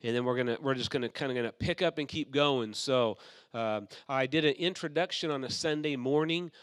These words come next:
on kind of the, the, um, uh, the full Sermon on the Mount, chapter five, six, and seven, and then, uh, w-, this is our third week on Wednesday nights of kinda going deep. So this is our,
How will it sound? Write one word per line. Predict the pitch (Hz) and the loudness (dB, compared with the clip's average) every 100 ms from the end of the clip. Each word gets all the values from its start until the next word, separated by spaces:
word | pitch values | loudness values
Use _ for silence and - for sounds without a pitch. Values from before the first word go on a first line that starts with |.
| - | -12
on | 135 131 127 | -4 -4 -2
kind | 151 147 | -4 -2
of | 139 127 | -2 0
the, | 127 117 117 131 | 2 2 0 -2
the, | 127 127 123 | -4 -2 0
um, | 120 117 113 104 101 - _ - | 2 2 0 -2 -8 -14 _ -12
uh, | 117 113 110 104 101 98 120 | -6 -6 -4 -6 -6 -10 -4
the | 117 | -4
full | - 170 170 | 2 4 4
Sermon | - 180 160 | 2 0 0
on | |
the | 156 | -2
Mount, | 147 147 117 | -2 -4 -2
chapter | 151 127 | -6 -6
five, | - 143 143 | -2 0 0
six, | 120 160 151 | 0 -2 -2
and | 131 113 | -6 -2
seven, | - 147 147 151 143 - - - | 4 4 4 0 -4 -18 -18 -6
and | 127 | -4
then, | 127 139 135 127 113 - _ | 0 2 2 0 -8 -20 _
uh, | 123 123 120 | -2 0 0
w-, | 123 127 | -2 -2
this | 139 147 | 0 0
is | 147 | 0
our | 139 127 | 0 -2
third | - 160 175 | 0 2 2
week | 143 143 131 | 2 -2 -2
on | 127 123 | -4 -2
Wednesday | 139 127 135 | -2 -2 -2
nights | 131 139 135 | -2 -4 -2
of | 123 | -6
kinda | - 143 131 | -4 -2 -2
going | 120 131 139 120 117 | 2 2 2 -2 -2
deep. | 131 117 - - - - | -2 -2 -4 -10 -10 -10
So | - 135 120 113 101 - - - | 2 4 6 4 0 -10 -20 -2
this | 127 143 | 4 6
is | 160 131 | 6 4
our, | 131 | 4